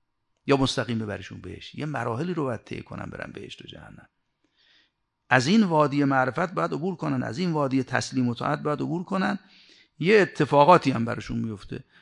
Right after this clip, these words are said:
وقتی این اتفاقات هم براشون میفته، یه عده‌ای وارد جهنم می‌شن، عده بهشتی می‌شن.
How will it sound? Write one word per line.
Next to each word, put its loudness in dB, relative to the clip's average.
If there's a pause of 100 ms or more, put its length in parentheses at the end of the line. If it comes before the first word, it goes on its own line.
(160)
وقتی 4
این 4
اتفاقات 2
هم 2
براشون 0
میفته، 0 (360)
یه 6
عده‌ای 2
وارد -6
جهنم -6
می‌شن، -8
عده -10
بهشتی -16
می‌شن. -20